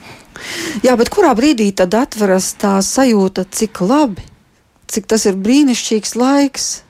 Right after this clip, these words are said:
Pēc kuras dienas tad rodas tā, tā, tā gara pārsvars par miesu, vismaz kaut kādā mērā? Vai arī varbūt jūs zinat, kur ir tie lūzuma punkti?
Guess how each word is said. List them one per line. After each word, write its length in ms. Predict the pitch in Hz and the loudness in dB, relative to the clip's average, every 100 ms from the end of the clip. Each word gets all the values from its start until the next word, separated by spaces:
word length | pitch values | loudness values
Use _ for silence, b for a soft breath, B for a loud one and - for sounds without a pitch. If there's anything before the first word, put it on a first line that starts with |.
| B B B | B B B
Pēc 200 | - 226 | -4 -4
kuras 380 | - 294 247 170 | 0 0 2 0
dienas 540 | 170 240 233 175 160 165 | 0 2 2 2 0 -6
tad 240 | - 175 170 | -4 -2 0
rodas 500 | 202 254 220 175 - - - | 2 2 2 0 -6 -6 -8
tā, 200 | - 202 | -2 0
tā, 520 | 196 - 190 180 175 180 - | 0 -2 0 2 0 -2 -4
tā 160 | 202 190 190 - 175 | 0 2 0 -2 -6
gara 320 | 185 254 202 | 0 2 2
pārsvars 720 | - 196 208 226 - 175 170 - | 0 0 2 0 -2 -4 -4 -6
par 260 | - 175 175 | -4 0 2
miesu, 560 | 214 226 175 156 156 | 2 2 0 -2 -4
vismaz 240 | 170 196 190 | -2 -2 0
kaut 160 | 196 | 0
kādā 360 | 190 208 147 156 | 2 0 2 0
mērā? 540 | 160 180 190 202 165 165 - B B B | 0 0 0 0 -2 -6 -12 B B B
Vai 180 | 220 | 2
arī 240 | 226 233 226 | 4 4 2
varbūt 380 | 208 240 208 233 | 0 0 0 0
jūs 140 | 220 | 0
zinat, 240 | 359 320 - | 2 0 0
kur 160 | 254 | 0
ir 160 | 233 208 | 2 0
tie 160 | 214 190 | 0 0
lūzuma 480 | 311 392 202 175 170 | 2 2 2 -2 -4
punkti? 560 | - 180 156 - 175 | 0 0 -2 -6 -12